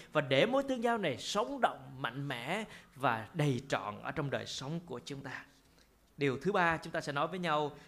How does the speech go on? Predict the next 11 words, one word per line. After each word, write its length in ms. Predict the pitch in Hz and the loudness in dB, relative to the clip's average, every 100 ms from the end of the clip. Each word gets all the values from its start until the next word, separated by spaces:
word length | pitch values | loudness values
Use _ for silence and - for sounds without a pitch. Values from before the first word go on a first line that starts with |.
| - | -10
ở 100 | - | 0
đó 160 | 131 156 | 4 6
là 300 | 170 131 113 | 6 2 2
kết 240 | - 175 - | -2 -6 -4
quả 400 | 143 107 131 160 - | -6 -4 -6 -6 -6
mối 140 | 151 | -4
tương 220 | 165 143 | -2 -2
giao. 260 | 135 127 120 - - - - - _ - - - | 0 -2 -4 -10 -20 -20 -20 -20 _ -20 -10 2
Câu 280 | 135 123 120 | 2 2 -2
số 180 | - | -2
bốn. 240 | 139 147 | 2 2